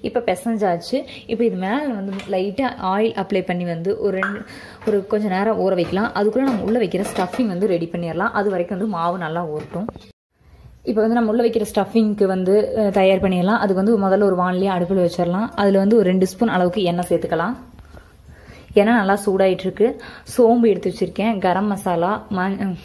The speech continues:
மிளகாய் தூள் எடுத்து வச்சிருக்கேன், உப்பு எடுத்து வச்சிருக்கேன், மஞ்சள் தூள் எடுத்து வச்சிருக்கேன், ஒரு கால் டீஸ்பூன் அளவுக்கு வந்து பெருங்காயத்தூள் எடுத்து வச்சிருக்கேன். இப்போ வந்து எண்ணெய் நல்லா சூடாயிடுச்சு. First வந்து சோம்பு உள்ள சேர்த்துக்கலாம்.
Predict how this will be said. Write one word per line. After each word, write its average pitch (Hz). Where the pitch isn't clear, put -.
மிளகாய் 226
தூள் 202
எடுத்து 180
வச்சிருக்கேன், 208
உப்பு 185
எடுத்து 185
வச்சிருக்கேன், 175
மஞ்சள் 226
தூள் 233
எடுத்து 185
வச்சிருக்கேன், 185
ஒரு 233
கால் 226
டீஸ்பூன் 247
அளவுக்கு 196
வந்து 185
பெருங்காயத்தூள் 202
எடுத்து 170
வச்சிருக்கேன். 185
இப்போ 202
வந்து 214
எண்ணெய் 196
நல்லா 175
சூடாயிடுச்சு. 175
First 208
வந்து 196
சோம்பு 190
உள்ள 170
சேர்த்துக்கலாம். 165